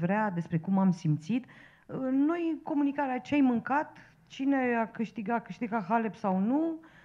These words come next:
l-a luat pe Dragnea și pe acolo s-au terminat lucrurile. Așa, și după aia,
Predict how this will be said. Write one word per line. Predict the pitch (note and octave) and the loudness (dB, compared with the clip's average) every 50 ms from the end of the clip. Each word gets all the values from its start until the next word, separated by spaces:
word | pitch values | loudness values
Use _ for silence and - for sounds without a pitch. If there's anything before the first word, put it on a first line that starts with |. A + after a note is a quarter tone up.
| - - - - - C#4 C4+ C4+ C4+ C4+ C4 C4 C4 C4 C4 B3+ C4 C4 C4 A3 | -20 -16 -6 0 2 2 4 4 4 4 4 4 4 4 2 2 0 0 0 2
l-a | C4 C4 C4 | 4 4 4
luat | C4+ C#4+ C#4+ | 4 2 0
pe | - B3 | 0 -4
Dragnea | G#3+ D4 D#4+ E4+ D4+ D#4+ E4 E4+ E4 D#4+ | -2 0 -2 -2 -2 -2 -2 -2 -2 -2
și | E4 - D#4+ | -4 -6 -10
pe | D#4 - - E4 | -8 -4 -4 -4
acolo | D#4+ E4 E4+ D#4 | -4 -2 -4 -6
s-au | - E4 | -6 -8
terminat | D4+ - D4+ D#4 D4 | -6 -4 -2 -2 -2
lucrurile. | A3+ F3 - F#3 - - | -4 -4 -6 -8 -8 -8
Așa, | - C#4+ C#4 - G#3 F3 | -10 -10 -8 -8 -8 -8
și | - - - | -8 -12 -16
după | A#3 A#3 - D4 | -14 -10 -10 -10
aia, | D#4+ F4+ | -10 -10